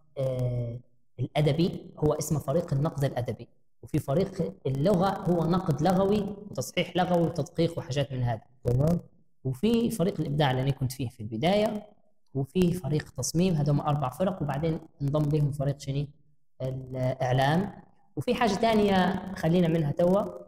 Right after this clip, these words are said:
Speaker 1: ضمن الترتيب الإداري متاعهم غير مجلس الإدارة و-، تمام. ففي هذيك الفترة كنت، آه، نخدم freelance في الكتابة، وفي نفس الوقت متطوع معاهم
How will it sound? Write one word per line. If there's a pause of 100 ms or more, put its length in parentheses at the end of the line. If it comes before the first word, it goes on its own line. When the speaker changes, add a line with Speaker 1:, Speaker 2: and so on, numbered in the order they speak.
Speaker 1:
ضمن
الترتيب
الإداري
متاعهم
غير
مجلس
الإدارة
و-، (800)
تمام. (540)
ففي
هذيك
الفترة (1120)
كنت،
آه،
نخدم
freelance (320)
في
الكتابة،
وفي
نفس
الوقت
متطوع
معاهم